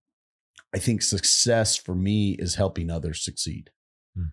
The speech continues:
Speaker 1: right? There was this quote, I think you, you, you shared it at, at,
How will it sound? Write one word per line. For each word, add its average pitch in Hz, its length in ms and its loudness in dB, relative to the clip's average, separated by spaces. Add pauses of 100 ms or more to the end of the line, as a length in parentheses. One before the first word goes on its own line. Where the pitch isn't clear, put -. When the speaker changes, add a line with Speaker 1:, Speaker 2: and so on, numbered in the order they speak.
(420)
Speaker 1:
right? 90 220 -2
There 123 100 -2
was 107 140 0
this 87 120 -2
quote, 90 360 -2
I 80 60 -6
think 135 260 -2
you, 95 140 0 (100)
you, 95 180 -4 (180)
you 92 120 -8
shared 90 400 0
it - 180 -4 (680)
at, 90 300 0
at, - 220 -2